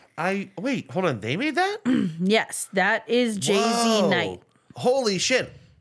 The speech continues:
Speaker 1: Okay, that
Speaker 2: That's all about, that's semi-autobiographical about Jay-Z Knight and Ramtha and this whole thing.
Speaker 1: No shit. That went very mainstream.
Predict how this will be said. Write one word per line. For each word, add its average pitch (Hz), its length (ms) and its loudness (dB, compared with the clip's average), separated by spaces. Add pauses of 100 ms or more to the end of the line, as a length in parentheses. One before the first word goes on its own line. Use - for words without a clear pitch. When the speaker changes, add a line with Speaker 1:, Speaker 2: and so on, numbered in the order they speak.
(380)
Speaker 1:
Okay, 196 220 0
that 247 240 0
Speaker 2:
That's - 120 0
all 269 360 4
about, 226 580 2 (140)
that's 247 280 0
semi-autobiographical 214 1700 2 (540)
about 180 480 2
Jay-Z 190 500 2
Knight 165 420 0
and 165 440 0
Ramtha 160 720 0
and 160 240 -2
this 151 160 -4
whole 151 160 -8
thing. - 300 -12
Speaker 1:
No 143 420 -6
shit. 151 400 -4
That 175 140 0
went 294 240 -6
very 147 340 -4
mainstream. 117 680 -6